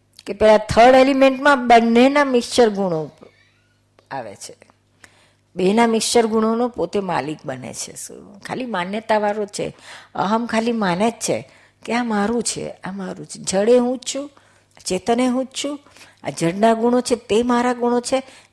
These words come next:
ચેતનના ગુણો છે તે મારા ગુણો છે. એવું તીસરા એલિમેન્ટને ભાષ્યમાન, અહમ, એટલે ભ્રાંતિ ઊભી થાય છે, રોંગ બિલીફ ઊભી થાય છે. શું?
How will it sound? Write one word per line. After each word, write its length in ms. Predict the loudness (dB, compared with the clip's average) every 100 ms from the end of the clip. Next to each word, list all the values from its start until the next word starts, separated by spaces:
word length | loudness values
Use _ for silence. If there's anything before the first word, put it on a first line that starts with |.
| -8
ચેતનના 420 | -2 0 2 0
ગુણો 240 | 0 -2
છે 200 | -2 -2
તે 120 | 0 0
મારા 340 | 0 -4 -6
ગુણો 300 | -8 -14 -12
છે. 160 | -14 -16
એવું 360 | -10 -8 -8
તીસરા 420 | -10 -10 -6 -2
એલિમેન્ટને 640 | -2 -2 -8 -10 -10 -12 -10
ભાષ્યમાન, 800 | -8 -10 -10 -12 -6 -6 -6 -18 _ _ _ _ _ _ _ _
અહમ, 280 | -8 -8 -12 _ -20 _
એટલે 240 | -12 -6 -6 -6 -16 -18 _ _ _ _
ભ્રાંતિ 800 | -20 _ _ 0 0 -2 -4 -4
ઊભી 220 | -4 -6
થાય 280 | -10 -8 -10
છે, 360 | -12 -12 -10 -10
રોંગ 360 | -2 0 0 -4
બિલીફ 280 | -8 -8 -8
ઊભી 200 | -12 -14
થાય 280 | -12 -14 -14
છે. 400 | -16 -16 -20 _ _ _ _ _ _ _ _ _ _ _ _ _
શું? 460 | -10 -10 -12 -14